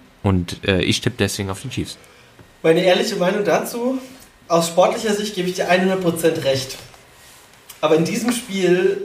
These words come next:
Speaker 2: das, es, es passiert quasi so ein bisschen dieses Miracle. Das wird einfach, also die, wenn die Titans es schaffen,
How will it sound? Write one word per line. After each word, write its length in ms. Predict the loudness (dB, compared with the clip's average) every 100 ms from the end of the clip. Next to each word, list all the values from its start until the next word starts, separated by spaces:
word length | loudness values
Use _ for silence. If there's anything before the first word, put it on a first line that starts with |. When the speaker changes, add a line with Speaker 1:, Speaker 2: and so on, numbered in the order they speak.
| -12 -16 -16
Speaker 2:
das, 140 | -12 -10 -6
es, 240 | -6 -6 -8
es 140 | -4
passiert 360 | -2 0 -2 0
quasi 320 | 2 4 2
so 40 |
ein 60 | -2
bisschen 220 | -2 -2
dieses 300 | -2 -2 0
Miracle. 600 | 2 4 4 2 0 -2
Das 260 | -4 -4 -2
wird 320 | -2 -2 -2
einfach, 420 | 0 2 2 2 0 0
also 200 | 0 0
die, 240 | -2 -2
wenn 140 | 0 0
die 100 | -2
Titans 440 | -2 0 0 -4
es 160 | -4 0
schaffen, 560 | -2 -2 -6 -6 -8